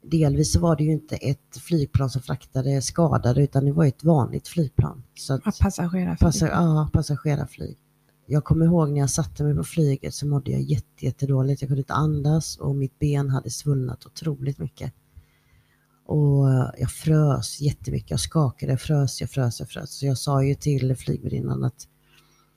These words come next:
Speaker 1: "Ja, jag tror att jag har feber." Och hon kände på mig och bara, "Nej, men du har ingen feber. Du är ju varm, liksom." "Ja, men jag har feber. Det är någonting som inte stämmer i kroppen."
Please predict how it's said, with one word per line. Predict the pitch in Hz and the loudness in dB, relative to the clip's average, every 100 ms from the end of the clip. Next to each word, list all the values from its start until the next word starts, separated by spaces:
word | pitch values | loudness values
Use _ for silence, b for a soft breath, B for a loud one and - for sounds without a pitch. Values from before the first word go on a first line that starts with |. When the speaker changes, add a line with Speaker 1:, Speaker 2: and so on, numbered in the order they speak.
| - - | -12 -6
Speaker 1:
"Ja, | 147 | 0
jag | 151 139 | 2 2
tror | 160 | 0
att | 147 | 0
jag | 139 | -2
har | |
feber." | - 156 127 139 165 175 | 0 0 0 2 2 2
Och | 156 | 2
hon | 147 | 2
kände | 160 143 123 | 2 0 -2
på | 139 | -4
mig | 131 | -4
och | 131 | -2
bara, | 147 | 0
"Nej, | 160 185 196 | 0 0 0
men | 180 156 | -2 0
du | |
har | 160 | 2
ingen | 151 143 | 0 -2
feber. | - 147 - 117 | -6 -8 -6 -6
Du | 143 | -4
är | 143 139 | -2 -2
ju | 131 | -2
varm, | 127 123 123 | -6 -6 -12
liksom." | - - - | -14 -14 -8
"Ja, | 135 143 | -4 -2
men | 147 | 0
jag | 143 | 2
har | 151 143 | 2 0
feber. | - - - 139 131 | -2 -10 -10 -8 -4
Det | 135 131 | -2 -4
är | |
någonting | 131 131 135 147 | -4 -8 -10 -16
som | 131 | -14
inte | - | -10
stämmer | - - 131 139 | -10 -10 -12 -14
i | |
kroppen." | 147 156 - 147 | -14 -14 -10 -10